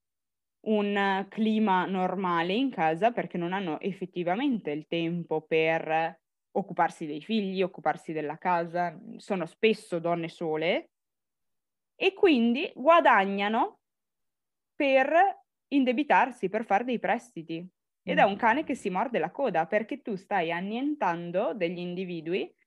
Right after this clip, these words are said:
perché ti sono scomodi fondamentalmente e li releghi sempre di più ai margini della società, perché non c'è modo di uscire. Se io guadagno troppo poco, ri-, mi faccio un debito e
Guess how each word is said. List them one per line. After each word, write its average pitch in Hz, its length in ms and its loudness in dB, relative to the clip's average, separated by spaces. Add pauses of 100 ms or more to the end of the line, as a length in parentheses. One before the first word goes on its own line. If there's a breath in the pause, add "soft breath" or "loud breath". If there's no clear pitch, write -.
(240)
perché 277 220 -4
ti 320 120 -4
sono 220 260 -8
scomodi 220 520 -4
fondamentalmente 180 720 -6
e 330 100 -2
li 277 160 0
releghi 277 320 0
sempre 254 380 -4
di 175 100 -4
più 302 160 -4
ai 196 100 0
margini 170 460 -4
della 160 220 -4
società, 180 420 -8
perché 180 260 -6
non 262 200 -2
c'è 381 160 2
modo 180 260 -2
di 165 120 -8
uscire. 165 440 -6
Se 196 100 -8
io 247 160 -6
guadagno 196 540 2
troppo 190 320 -6
poco, 165 300 -4
ri-, 170 240 -6
mi 190 180 -6
faccio 175 240 -2
un 226 80 -2
debito 175 460 -4 (160)
e - 340 0